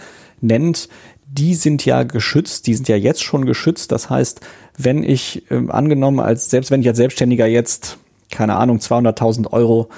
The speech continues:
in einer Rürup-Versicherung angespart habe, ich bin aber noch im Arbeitsleben, also noch nicht in der Rente, falle in Hartz vier, dann wird das nicht aufgebraucht, dieses Vermögen. Aber auf der anderen Seite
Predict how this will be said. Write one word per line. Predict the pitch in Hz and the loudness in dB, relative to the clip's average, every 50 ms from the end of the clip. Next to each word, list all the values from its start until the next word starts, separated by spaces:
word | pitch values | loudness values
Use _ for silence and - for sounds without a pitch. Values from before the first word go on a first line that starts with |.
| - - - _ | -20 -20 -18 _
in | - 131 120 | -2 0 0
einer | 101 104 113 110 104 | 2 2 2 2 2
Rürup-Versicherung | 101 135 151 151 139 - - 120 123 123 - 120 117 - | 2 2 2 2 0 0 0 0 0 0 0 0 0 0
angespart | - 147 180 170 - - - 135 123 123 - | 0 0 0 0 -2 0 0 0 0 0 -2
habe, | - 123 127 127 127 123 127 131 - - - - - - _ _ | -2 -2 -2 0 0 0 -2 -2 -6 -10 -20 -20 -20 -20 _ _
ich | - 117 - - | -6 -6 -2 -2
bin | - 131 139 | -2 0 0
aber | - 110 117 | 0 0 2
noch | 117 117 110 | 2 2 0
im | - 135 117 | 0 0 0
Arbeitsleben, | 98 - 123 156 170 165 156 143 - - 139 135 135 131 | 0 0 0 0 0 0 -2 -4 -4 -2 0 0 0 0
also | - 92 135 113 | -2 -2 0 0
noch | 113 107 | 0 2
nicht | 113 123 123 - | 0 0 0 2
in | 123 | 2
der | 110 104 101 | 2 2 2
Rente, | 127 165 170 - - 147 143 139 139 - - - - - _ _ _ _ _ _ _ _ _ | 0 0 -2 -2 -2 -2 -2 -2 -4 -8 -14 -20 -20 -20 _ _ _ _ _ _ _ _ _
falle | - - - - 110 135 156 | -12 -8 -2 -2 0 2 2
in | - - 139 127 | 2 2 2 2
Hartz | 117 113 113 117 - - | 2 2 0 0 -2 -4
vier, | - - - 143 143 156 165 170 165 - - - - _ _ _ _ _ 151 | -6 -4 -2 -2 0 2 2 0 0 -2 -6 -16 -20 _ _ _ _ _ -4
dann | - 117 113 123 139 143 151 - - | -2 0 2 2 2 0 -2 -4 -6
wird | - 139 127 127 139 135 | -4 0 2 2 4 2
das | - 123 - - | 2 -2 0 0
nicht | - 123 135 143 - - - - - | 0 0 0 0 -2 -6 -8 -4 0
aufgebraucht, | 104 117 151 - - 156 - 127 120 135 151 170 - - - - - - | 0 0 0 0 -2 -2 0 0 0 0 0 0 -2 -6 -12 -16 -8 -4
dieses | 147 139 139 139 135 - - - - - | -4 -2 -2 -4 -4 -6 -8 -10 -12 -14
Vermögen. | - - - 143 139 139 139 143 147 160 160 160 165 - - - - - - _ _ | -10 -4 -2 -2 0 0 0 -2 -2 -2 -4 -6 -6 -8 -12 -20 -20 -20 -20 _ _
Aber | - 107 113 139 147 156 139 117 | -2 0 2 2 2 2 0 0
auf | 92 117 - | -2 -2 -2
der | - 117 - | -2 -2 -2
anderen | - 120 135 139 139 139 | 0 0 0 0 0 2
Seite | 127 127 117 117 123 120 - - 127 123 120 | 2 2 2 2 0 -2 -2 -2 0 0 -2